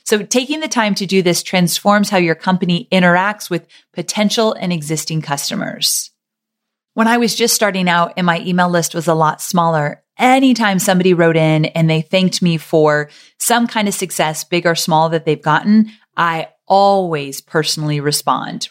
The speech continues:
right back with a email. I didn't do video or voice text. I mean, voice text wasn't even around.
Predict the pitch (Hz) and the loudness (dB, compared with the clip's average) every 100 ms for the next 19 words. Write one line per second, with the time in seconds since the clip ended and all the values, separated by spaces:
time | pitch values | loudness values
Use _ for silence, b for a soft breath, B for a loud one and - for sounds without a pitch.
0 | _ - 147 180 202 208 180 175 180 160 | _ -10 -2 0 0 0 -2 -2 -4 -6
1 | - _ 156 147 147 - 208 214 214 220 | -6 _ -8 -6 -6 -2 0 2 4 2
2 | 220 B B 165 185 220 185 190 190 190 | 0 B B 0 0 0 2 2 4 2
3 | 190 175 165 170 - 175 165 - - 156 | 2 0 0 -2 -2 -4 -4 -6 -10 -6
4 | 156 143 139 139 147 147 139 143 143 143 | -6 -6 -10 -10 -10 -8 -8 -4 -4 0
5 | 156 170 151 175 | 0 0 0 -4